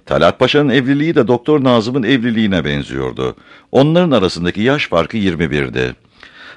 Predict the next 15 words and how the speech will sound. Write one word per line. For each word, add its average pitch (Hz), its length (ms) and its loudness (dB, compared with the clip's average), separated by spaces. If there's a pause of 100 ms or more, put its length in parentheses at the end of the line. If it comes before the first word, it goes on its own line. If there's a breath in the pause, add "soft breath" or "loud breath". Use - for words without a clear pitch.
Talat 107 360 4
Paşa 165 280 2
bin 151 120 2
sekiz 151 300 0
yüz 113 100 -2
yetmiş 92 380 0
dört, 104 160 0
Hayriye 127 380 4
Hanım 104 220 2
bin 113 100 2
sekiz 110 260 -4
yüz 110 80 -4
doksan 98 400 0
beş 90 200 -2
doğumluydu. 65 680 -4